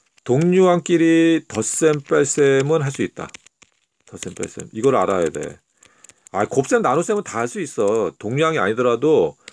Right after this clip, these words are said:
곱하기 나누기는 하-, 했잖아. 했다고. 근데 더하기 빼기는 동류항끼리 하는 거야. 동류항끼리. 문자랑 차수 같은 거. 그러면 이제 봐봐. 삼 에이 더하기 사 에이.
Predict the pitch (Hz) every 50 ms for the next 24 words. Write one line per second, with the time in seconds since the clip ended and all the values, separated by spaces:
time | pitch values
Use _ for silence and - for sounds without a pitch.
0 | - _ _ _ _ _ _ _ - - 131 123 - 170 160 156 165 147 113 92
1 | 101 120 127 123 131 127 139 143 139 131 - 190 - 170 - - 208 180 139 110
2 | 113 117 92 78 73 - _ _ _ _ _ _ _ _ _ _ _ _ _ _
3 | - 143 - 147 120 101 87 80 78 _ _ _ _ - - - _ _ _ 151
4 | 151 - - 120 131 156 180 190 175 180 - _ 175 165 151 147 139 160 180 165
5 | 117 82 - _ - 117 139 165 165 175 175 170 165 156 139 - 143 120 117 98
6 | 87 80 78 - - - 110 110 113 110 98 87 95 98 98 92 95 90 82 -
7 | - 87 82 80 85 90 104 113 - - 120 110 107 104 - - 147 139 127 101
8 | 82 - - 82 78 - 101 120 120 110 95 87 - 87 - - 90 82 78 80
9 | 78 - - 170 170 170 175 170 165 156 156 151 143 123 95 87 - - - 90
10 | 92 104 107 104 104 110 107 104 - - 85 85 87 85 78 76 73 71